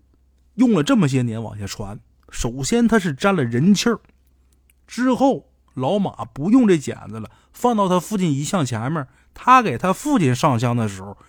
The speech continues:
这剪子也受了香火了。先是沾了人气儿，又受了香火，这剪子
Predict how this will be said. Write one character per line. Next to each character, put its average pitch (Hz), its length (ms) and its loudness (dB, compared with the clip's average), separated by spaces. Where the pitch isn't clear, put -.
这 175 140 0
剪 117 400 -8
子 175 100 0
也 107 160 -2
受 147 220 -2
了 110 100 0
香 117 300 2
火 98 80 -4
了。 67 200 -12
先 277 380 4
是 226 180 0
沾 240 240 4
了 226 100 2
人 170 240 4
气 208 160 4
儿， 139 200 0
又 185 200 0
受 226 280 0
了 131 120 2
香 247 380 4
火， 95 300 -12
这 143 120 0
剪 113 380 -4
子 151 100 4